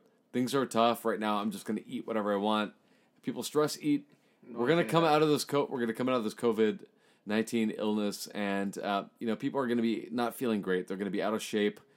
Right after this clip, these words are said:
Speaker 1: They're gonna lose all their muscle gains. It's not a good solution.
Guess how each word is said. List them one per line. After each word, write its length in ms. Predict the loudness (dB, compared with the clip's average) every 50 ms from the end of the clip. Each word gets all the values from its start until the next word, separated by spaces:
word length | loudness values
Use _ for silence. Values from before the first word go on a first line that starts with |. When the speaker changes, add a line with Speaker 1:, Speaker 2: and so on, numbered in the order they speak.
| _ _ _ _ _ _ _ _
Speaker 1:
They're 120 | -8 -4 0
gonna 120 | 2 2
lose 200 | 4 4 4 2
all 100 | 2 2
their 100 | 2 4
muscle 260 | 2 2 0 -2 -4
gains. 320 | -2 0 0 0 0 -2 -6
It's 220 | -10 -10 -10 -6 -2
not 280 | 0 0 2 0 0
a 40 | -2
good 320 | 0 2 2 2 2 0
solution. 540 | -6 -8 -2 0 0 0 0 -2 -6 -8 -10